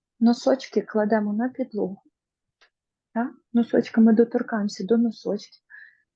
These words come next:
Туди сідаємо сідничками, сідаємо прямо на ноги, так? На наші ступні. Животик кладемо на ніжки, ось так, рівною спиною.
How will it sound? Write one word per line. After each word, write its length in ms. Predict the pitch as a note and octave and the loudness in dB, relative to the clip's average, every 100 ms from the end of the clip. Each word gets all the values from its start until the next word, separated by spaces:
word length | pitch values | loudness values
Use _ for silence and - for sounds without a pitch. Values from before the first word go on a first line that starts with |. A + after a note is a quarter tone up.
| _ | _
Туди 260 | B3 A3+ C4 | 4 6 4
сідаємо 600 | - A#3 A3+ G#3+ F#3+ F#3 - _ | 2 2 2 0 -4 -6 -14 _
сідничками, 960 | - - C4+ A3+ G#3+ - - A#3 B3 - | -12 -4 0 2 2 0 -6 -4 -2 -4
сідаємо 500 | - A3+ A3+ G#3+ G3+ | -6 0 2 2 0
прямо 340 | F#3+ A#3 B3+ C4 | -2 0 2 4
на 120 | A#3+ | 2
ноги, 360 | G#3+ F3 F#3 G#3 | 0 -2 -8 -6
так? 280 | C4 - | -6 -4
На 80 | B3+ | -4
наші 320 | A3 A3+ - | -4 -6 -8
ступні. 580 | G#3+ - G3 - A3+ C4 _ _ - _ _ _ | -16 -12 -12 -6 -6 -6 _ _ -18 _ _ _
Животик 540 | G3 A#3+ B3+ C4+ G3 - | 2 4 4 2 0 -4
кладемо 640 | - A3+ A#3 G#3+ F3+ F#3 - | -2 0 2 0 -2 -6 -8
на 160 | G#3+ B3+ | -2 2
ніжки, 640 | C#4+ A3 A3+ - C4+ - - | 4 4 0 -6 -8 -6 -6
ось 200 | A#3 - | -6 -6
так, 240 | G#3 - | -10 -4
рівною 380 | A3+ A3+ A3+ A3+ | 0 0 0 -4
спиною. 640 | - - A3 G#3 G#3 C#4 | -10 -8 -6 -6 -6 -8